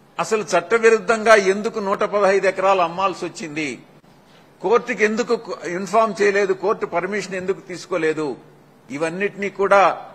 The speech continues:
ఎంక్వైరీ చేయాల్సిందిగా ఎండోమెంట్ మంత్రి గారు, దేవాదాయ ధర్మాదాయ శాఖ మంత్రి గారు ఆ సంబంధిత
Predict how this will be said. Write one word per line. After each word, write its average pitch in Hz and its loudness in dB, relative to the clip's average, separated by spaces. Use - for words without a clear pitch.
ఎంక్వైరీ 196 0
చేయాల్సిందిగా 185 2
ఎండోమెంట్ 170 -2
మంత్రి 156 -8
గారు, 175 2
దేవాదాయ 160 0
ధర్మాదాయ 156 0
శాఖ 151 -4
మంత్రి 151 -6
గారు 165 0
ఆ 110 -6
సంబంధిత 156 -4